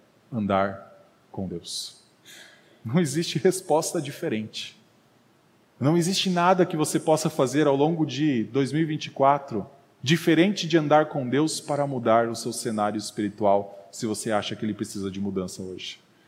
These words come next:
E se você entende que ele não precisa de mudança,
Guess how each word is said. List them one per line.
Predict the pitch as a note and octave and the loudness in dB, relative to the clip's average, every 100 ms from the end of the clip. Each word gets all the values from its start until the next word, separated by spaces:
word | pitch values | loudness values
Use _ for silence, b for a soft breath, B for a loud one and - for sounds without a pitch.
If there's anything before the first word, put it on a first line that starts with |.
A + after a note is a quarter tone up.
| b C3 | b -4
E | |
se | D#3 | -2
você | D#3 G3+ | 2 4
entende | F#3 F#3+ F3 | 6 6 6
que | F3+ | 6
ele | E3 | 8
não | F#3 | 6
precisa | G#3+ G3 F#3 | 4 0 -2
de | D#3+ | 0
mudança, | D#3 C#3+ C#3 F3 - A2+ - - | -2 2 4 4 2 -4 -6 -20